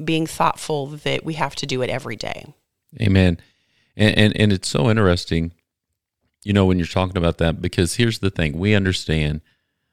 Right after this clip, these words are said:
Speaker 2: when, when you first get married, right, they call it the, the honeymoon phase.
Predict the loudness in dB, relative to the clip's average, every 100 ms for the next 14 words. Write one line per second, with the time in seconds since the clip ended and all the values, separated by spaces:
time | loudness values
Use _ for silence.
0 | _ _ _ _ _ _ _ 0 2 4
1 | 4 4 2 0 -2 -2 0 0 2 2
2 | 0 -2 -8 _ _ 0 0 2 0 2
3 | 2 0 0 -2 0 0 0 0 0 -2
4 | -6 -6 -4 -4 -8